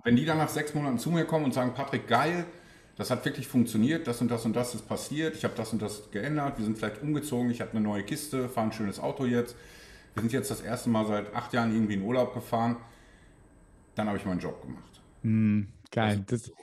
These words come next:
Speaker 2: das, das erfüllt dich dann.
Speaker 1: Das ist, das ist wirklich cool, weil ich hatte damals keine helfende Hand, weißt du? Ich, ich
Speaker 2: Mhm.
Speaker 1: stand an meinem Promotion-Stand alleine mit irgendwelchen Flyern,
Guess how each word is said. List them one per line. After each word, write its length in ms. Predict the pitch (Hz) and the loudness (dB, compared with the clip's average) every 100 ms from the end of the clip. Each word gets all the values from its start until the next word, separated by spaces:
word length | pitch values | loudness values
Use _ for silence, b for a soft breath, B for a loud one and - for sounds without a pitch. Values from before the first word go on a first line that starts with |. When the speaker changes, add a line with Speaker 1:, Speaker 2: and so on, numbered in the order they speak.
| B - | B -6
Speaker 2:
das, 140 | 117 | -4
das 200 | - 120 | 2 2
erfüllt 340 | 120 - 120 110 | 2 2 2 2
dich 140 | 107 | -2
dann. 300 | - 104 92 - _ _ _ _ - - | 0 -2 -4 -12 _ _ _ _ -20 -4
Speaker 1:
Das 180 | 151 156 | -4 -2
ist, 220 | - - | -6 -2
das 180 | - - | -2 -2
ist 80 | 160 | -4
wirklich 240 | 151 - | -4 -2
cool, 140 | 170 127 | 0 2
weil 160 | 127 | 2
ich 100 | 120 | 0
hatte 200 | 151 165 | -4 0
damals 360 | 139 123 104 - | 2 4 4 0
keine 180 | 92 87 | -2 0
helfende 420 | 90 - 87 76 | -2 -2 -4 -4
Hand, 200 | 80 - | -8 -8
weißt 260 | 85 - | -10 -8
du? 40 | - | -8
Ich, 200 | 113 - - - | -8 -10 -6 0
ich 120 | 107 | 0
Speaker 2:
Mhm. 60 | |
Speaker 1:
stand 240 | 104 113 117 | 0 -2 -2
an 100 | 110 | 0
meinem 180 | 110 104 | 2 0
Promotion-Stand 720 | 104 107 135 135 - 139 - | 0 0 0 -4 -2 -2 0
alleine 420 | 95 98 135 151 | 0 2 2 0
mit 140 | 127 | 0
irgendwelchen 420 | 101 107 101 - 95 | 0 -2 -2 -4 -2
Flyern, 440 | 98 101 131 147 | 0 2 0 -2